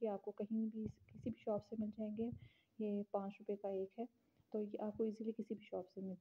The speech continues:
जाएंगे। तो ये हम चार जो हैं वो इसमें शामिल कर लेंगे। क्रीम जो है ना, ये आपने अपने फेस के लिए बिल्कुल भी यूज़ नहीं करनी,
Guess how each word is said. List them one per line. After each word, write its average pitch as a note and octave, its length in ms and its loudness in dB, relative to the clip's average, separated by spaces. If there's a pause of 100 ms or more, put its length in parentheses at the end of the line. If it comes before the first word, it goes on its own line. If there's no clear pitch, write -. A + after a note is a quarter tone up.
जाएंगे। F#3+ 360 -4 (1300)
तो A3+ 100 4
ये G#3+ 160 2
हम G#3+ 280 2
चार G#3+ 340 -2 (600)
जो A3 60 4
हैं G#3+ 120 2
वो G#3+ 100 0
इसमें G#3 240 -4
शामिल G#3 300 0
कर A#3 200 0
लेंगे। A#3 360 0 (2250)
क्रीम B3+ 520 4
जो B3 140 0
है A3 160 -8
ना, A#3 240 -8
ये A3+ 220 -8
आपने G#3+ 280 -4
अपने A3 180 -4
फेस G#3+ 300 0
के - 140 -12
लिए A3+ 80 2
बिल्कुल A3 320 -4
भी A#3 100 -8
यूज़ G#3+ 340 -6
नहीं A#3+ 200 0
करनी, B3+ 320 2